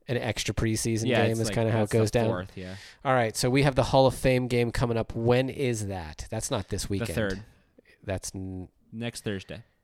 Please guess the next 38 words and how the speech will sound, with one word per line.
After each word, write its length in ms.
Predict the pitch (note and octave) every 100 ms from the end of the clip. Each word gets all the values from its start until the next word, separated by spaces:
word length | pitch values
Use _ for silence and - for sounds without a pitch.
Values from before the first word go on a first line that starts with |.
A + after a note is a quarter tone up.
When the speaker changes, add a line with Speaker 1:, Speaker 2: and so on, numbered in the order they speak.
| _ _ _
Speaker 1:
next 360 | G2 F#2 - -
Thursday. 840 | G#2+ G2+ G#2+ G2+ - E2+ C2+ A1 -
Speaker 2:
So 100 | -
we're 140 | F#2+
Speaker 1:
Okay. 140 | F#2+ -
Speaker 2:
six 260 | - D3
days 240 | - A#2 G#2+
out. 100 | - - _
Speaker 1:
Gotcha. 420 | - E2 - F2 -
Okay, 300 | B2+ G#2 F#2+
so 160 | E2+ F#2+
wow, 280 | G2 A2 D2
six 220 | - G2+
days 240 | C3 C#3
out. 200 | A#2 A#2
Fantastic. 680 | - G2+ A#2+ A2+ G#2 - A2
And 140 | G2
who 160 | F#2+ A2+
are 100 | A2
our 160 | A2
teams? 540 | G2 G#2+ F2 E2+ - - - _ _ _
Speaker 2:
Jets, 540 | A2+ C3 C#3 - - - _
and 240 | A#2 A2 A2
you 40 |
got 340 | A2+ A2 -
the 180 | - A2
Mister 260 | G#2+ A2 A#2+
Aaron 240 | A#2 A#2
Rodgers 320 | A#2 A2+ A2
led 220 | A#2+ A#2 A2
Jet-, 260 | C#3 B2 -
or 200 | B2 G#2+ A2+ G#2
<laughs> 180 | A#2 A2+
Jets 300 | C3+ C3 A#2+
and, 260 | G#2+ G#2
um, 360 | G#2 F#2+ F2 F#2
the 80 | F#2+
Browns. 320 | F#2 E2+ -